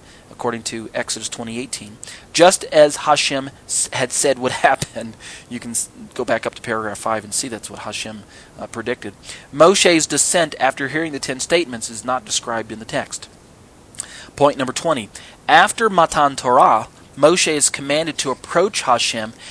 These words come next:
and to remain with him to receive the stone tablets. Moshe ascends, accompanied part by, uh, partway by his disciple Yehoshua, if you recall.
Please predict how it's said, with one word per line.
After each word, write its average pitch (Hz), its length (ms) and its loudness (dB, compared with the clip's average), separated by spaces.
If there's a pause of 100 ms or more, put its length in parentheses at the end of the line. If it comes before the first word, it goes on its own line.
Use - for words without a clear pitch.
(200)
and 139 140 0
to 151 100 -4
remain 147 560 -2
with 190 220 0
him 151 200 -6
to 143 140 -6
receive 143 600 -6 (300)
the 131 80 -10
stone 127 460 -4
tablets. - 580 -4 (400)
Moshe 131 400 0
ascends, 180 480 2
accompanied 127 560 -6
part 160 300 4 (480)
by, 120 280 4
uh, 127 120 -2
partway 127 420 4
by 117 200 2
his 117 180 -8
disciple 120 500 0
Yehoshua, 110 540 -6
if - 120 -16
you - 80 -16
recall. - 440 -2